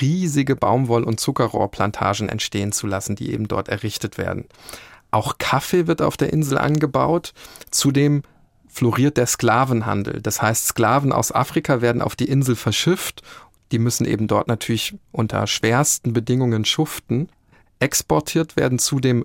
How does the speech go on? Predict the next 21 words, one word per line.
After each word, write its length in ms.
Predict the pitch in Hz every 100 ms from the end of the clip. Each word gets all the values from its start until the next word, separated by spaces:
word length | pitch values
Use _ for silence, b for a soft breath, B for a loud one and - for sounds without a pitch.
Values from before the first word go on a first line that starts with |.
| -
von 420 | - - 131 170
der 240 | 156 -
Insel 340 | 147 160 143 131
dann 240 | 120 113
nach 300 | 107 127 -
Frankreich 840 | - - 113 156 - 95 110 - -
verschiedene 540 | 117 - 139 131 110
Güter. 560 | 104 127 160 - 180 220 B B B B B
Was 200 | 117 -
wir 140 | 123
zusammenfassend 840 | - 110 127 185 - 139 - 131 -
sagen 400 | 117 139 123 110
können, 460 | - 104 92 110 - B B
die 80 | 117
Insel 300 | 135 139 127
ist 180 | - -
wirklich 300 | 135 147 -
eine 180 | 117 110
sehr 240 | 110 123
ertragreiche 840 | 107 - - 107 156 - 151 -
Kolonie. 640 | 147 147 139 139 143 175